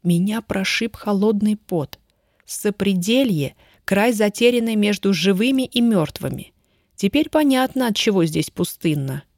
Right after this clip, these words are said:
Я сама бы с удовольствием сбежала, если бы не мама. Нужно раскрыть её тайну и хотя бы положить цветы на могилу. «Вы уверены?» — шёпотом переспросила я.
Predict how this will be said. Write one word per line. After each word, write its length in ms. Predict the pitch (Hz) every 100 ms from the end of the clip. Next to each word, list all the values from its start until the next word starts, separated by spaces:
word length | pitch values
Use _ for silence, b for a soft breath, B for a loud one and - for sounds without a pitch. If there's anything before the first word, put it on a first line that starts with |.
| _
Я 120 | -
сама 340 | 214 254 220 226
бы 120 | 233
с 80 | -
удовольствием 720 | 226 233 208 170 - 165 165
сбежала, 600 | 156 165 165 151 135 143 b b b
если 300 | 170 160 -
бы 140 | 156
не 140 | 143 175
мама. 460 | 165 139 135 143 - _ _ _ _ _ -
Нужно 340 | 196 233 233
раскрыть 460 | 220 208 - 240 214
её 180 | 214 214
тайну 480 | - 165 139 139 - _ _ -
и 80 | 202
хотя 280 | 233 294
бы 180 | 254 247 B B
положить 400 | 240 247 302 302
цветы 320 | - 311 262
на 120 | 165
могилу. 580 | 147 151 160 170 139 131 - _ _ _ _ _ _ _ _ _ -
«Вы 140 | 151
уверены?» — 800 | 175 160 156 160 226 302 320 294 - _ _ _ _
шёпотом 480 | - 170 - - 160
переспросила 760 | 170 160 - 160 160 - 151
я. 360 | 156 151 131